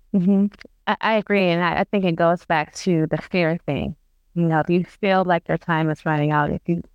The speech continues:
feel like you're too old, um, you're buying into these ideas and notions and concepts that you're too old, that you're not, da, da, da, you know, um, then you're gonna digest those things and make that your reality.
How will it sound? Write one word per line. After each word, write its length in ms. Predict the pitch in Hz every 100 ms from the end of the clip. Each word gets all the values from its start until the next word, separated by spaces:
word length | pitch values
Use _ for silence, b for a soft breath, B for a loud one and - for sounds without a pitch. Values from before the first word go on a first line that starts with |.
| -
feel 260 | 180 185
like 220 | 170 151 -
you're 140 | 147
too 260 | - - 156
old, 320 | 143 147 147 - b b b b b _ _ -
um, 300 | 151 143 135
you're 320 | - 165 170
buying 480 | 151 175 170 170 170
into 420 | 165 180 - 175
these 200 | 151 160 -
ideas 640 | 147 151 151 147 143 143 151
and 240 | 147 147
notions 580 | 143 147 - 147 143 135
and 120 | -
concepts 580 | - 147 143 - 143 - -
that 240 | 135 -
you're 80 | 151
too 240 | - 156
old, 480 | - 135 135 135 135
that 260 | 131 - -
you're 80 |
not, 240 | 135 139 139
da, 80 | 139
da, 160 | 127
da, 480 | 123 139 139 139 135 -
you 100 | 139
know, 300 | 135 135 131 B B B B _
um, 300 | - 151 143 -
then 480 | - 151 160 151 139 -
you're 260 | 143 151
gonna 460 | 151 160 165 147 123 -
digest 640 | 170 151 147 156 165 -
those 240 | 143 127 -
things 440 | - 139 131 135 -
and 260 | 147 143 143
make 140 | 143 -
that 200 | 147 -
your 180 | 147 143
reality. 720 | 135 143 170 175 131 120 160